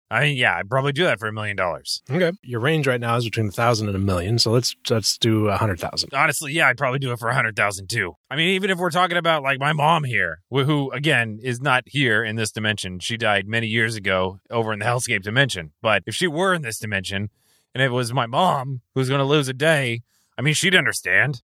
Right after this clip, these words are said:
Speaker 1: Hundred thousand dollars. It's a lot of money.
Speaker 2: Yeah.
Speaker 1: How many people make a hundred thousand dollars in a day? Like,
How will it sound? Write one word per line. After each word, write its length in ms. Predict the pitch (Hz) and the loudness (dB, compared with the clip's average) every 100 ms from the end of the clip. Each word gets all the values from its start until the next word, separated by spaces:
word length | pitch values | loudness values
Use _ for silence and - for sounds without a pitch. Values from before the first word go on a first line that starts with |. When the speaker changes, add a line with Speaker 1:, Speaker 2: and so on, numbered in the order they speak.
| - | -4
Speaker 1:
Hundred 220 | 156 165 | -2 0
thousand 300 | 165 156 160 | 0 0 2
dollars. 520 | 190 156 87 - - | 2 2 -2 -6 -8
It's 100 | - | -8
a 40 | 180 | 0
lot 120 | 175 | 2
of 80 | 180 | 4
money. 260 | 208 170 - | 2 0 2
Speaker 2:
Yeah. 280 | 160 226 123 - | 4 4 0 -2
Speaker 1:
How 60 | |
many 120 | 190 185 | 0 2
people 160 | 196 | 2
make 160 | 190 185 | 2 0
a 60 | |
hundred 200 | 156 170 | 2 0
thousand 260 | 170 165 165 | 0 -2 0
dollars 240 | 175 170 165 | 0 0 0
in 40 | |
a 40 | 156 | 0
day? 220 | 170 143 | 2 2
Like, 180 | 101 | 0